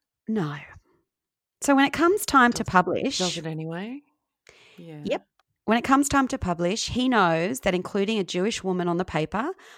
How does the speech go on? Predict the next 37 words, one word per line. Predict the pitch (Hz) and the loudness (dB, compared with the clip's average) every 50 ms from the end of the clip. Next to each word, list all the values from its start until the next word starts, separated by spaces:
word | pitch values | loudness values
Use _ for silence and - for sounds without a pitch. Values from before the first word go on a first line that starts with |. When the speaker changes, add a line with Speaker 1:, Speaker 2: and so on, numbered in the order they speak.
| - _ | -12 _
Speaker 1:
would | 196 185 - | -10 -8 -2
cost | - 214 214 - - 226 | -2 -2 -2 0 -2 -4
him | 226 202 | -4 -2
his | 175 185 180 - | -2 -2 -4 -4
career | - - - 180 160 147 160 156 156 139 76 - - _ _ _ _ _ _ - | -6 -6 -8 -8 -6 -4 -4 -4 -2 -4 -4 -6 -10 _ _ _ _ _ _ -4
in | 151 151 | -4 -2
Germany. | 156 - 151 147 156 165 190 233 302 359 - _ _ _ _ - - - - - - _ | -2 -2 -2 -2 -2 -2 -2 -2 -2 -4 -6 _ _ _ _ -20 -20 -20 -20 -20 -18 _
So | - 208 | -2 2
he | 196 202 220 | 2 2 2
publishes | - - - 233 226 233 262 247 - - 269 247 - | 0 2 2 2 2 2 0 0 0 -2 -2 0 0
it | 262 - - _ | -2 -2 -4 _
without | - 180 185 - - - 170 156 160 170 - | -6 -6 -6 -6 -2 -2 0 0 0 -2 -6
her, | - - 151 147 - 160 - _ _ _ _ _ _ _ - _ _ | -6 -6 -6 -6 -6 -8 -10 _ _ _ _ _ _ _ -20 _ _
falsely | _ - - 202 208 247 226 - - 254 196 | _ 0 4 4 4 4 4 0 0 -2 -2
claiming | - - - 180 175 175 170 170 170 165 | 0 0 0 2 2 2 0 0 0 -2
that | 165 - - | -2 -4 -6
the | - 170 | -10 -8
discovery | 165 170 165 - - - 202 202 196 190 208 214 214 190 | -6 -4 -4 -4 0 2 2 2 2 2 -2 -2 -2 -2
was | 190 175 - | -4 -4 -2
based | - 160 156 156 - - | -2 0 0 0 -2 -4
solely | - - - - 214 220 226 240 247 240 226 | -4 -2 2 4 6 6 6 6 4 2 2
on | - 190 190 185 | 2 0 0 2
insights | - 160 165 165 - - 156 156 - - - - | 0 0 0 0 0 0 0 0 0 -2 -6 -10
that | 139 - | -10 -12
he | - - - 226 254 277 262 | -12 -6 -2 0 0 0 0
had | 196 - - | -2 -2 -2
gleaned | 165 156 151 143 - 202 254 294 - - _ _ - - - - - _ | -2 -2 -2 -2 -2 -2 -2 -2 -4 -6 _ _ -20 -20 -20 -20 -20 _
from | - 180 175 | -2 0 2
his | 170 180 170 - - | 2 2 0 2 2
own | 170 170 180 190 202 | 4 4 4 4 4
work | 190 202 233 294 359 - - - - _ - - - - _ | 2 4 4 2 0 -2 -6 -14 -20 _ -20 -20 -20 -12 _
and | - 175 | -2 0
that | 175 - - - | 0 0 0 2
any | 185 202 220 240 247 | 2 2 4 2 0
physical | - - 214 185 180 185 - - 196 175 - | -2 -2 -4 -4 -4 -4 -2 -2 -2 0 0
insight | - 175 170 165 - - 160 156 - - - | 0 0 0 0 0 0 0 0 0 -2 -4
contributed | - 160 156 - - 208 208 190 208 208 208 208 185 | -8 -6 -6 -2 -2 -2 -2 0 0 0 0 0 -2